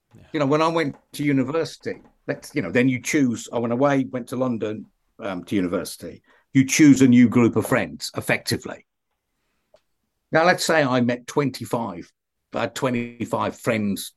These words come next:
Speaker 2: stroke acquaintances, university. There's not one who wasn't, a dr-, you know,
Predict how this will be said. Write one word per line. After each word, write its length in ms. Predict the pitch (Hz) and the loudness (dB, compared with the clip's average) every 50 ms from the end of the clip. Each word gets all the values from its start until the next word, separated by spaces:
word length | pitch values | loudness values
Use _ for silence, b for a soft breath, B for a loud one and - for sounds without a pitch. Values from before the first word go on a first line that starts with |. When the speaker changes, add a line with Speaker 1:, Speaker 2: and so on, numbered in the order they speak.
| _ _ _ - | _ _ _ -16
Speaker 2:
stroke 280 | - - - 110 - | -6 -2 -2 0 0
acquaintances, 840 | - - - 113 98 90 - - - - - - - - - - - _ _ _ _ _ _ - | -2 -2 -2 -2 -2 -2 -4 -10 -16 -16 -14 -12 -12 -12 -14 -18 -20 _ _ _ _ _ _ -4
university. 840 | 120 110 107 101 90 101 101 95 95 - - - - - - - _ _ _ _ _ _ _ _ - | 0 0 2 2 0 0 -2 -4 -6 -8 -14 -16 -16 -16 -16 -20 _ _ _ _ _ _ _ _ 2
There's 220 | 151 156 143 - | 2 2 4 4
not 260 | 170 165 160 147 - | 4 4 4 4 4
one 440 | 151 135 131 151 170 180 151 120 107 | 4 6 6 6 6 6 4 2 2
who 120 | 110 117 113 | 2 2 4
wasn't, 380 | 113 127 120 120 123 113 120 | 4 4 2 2 0 -2 -2
a 20 | 110 | -4
dr-, 160 | - 131 - - | -4 -6 -6 -6
you 120 | 131 127 131 | -4 -2 0
know, 120 | 131 127 | 0 0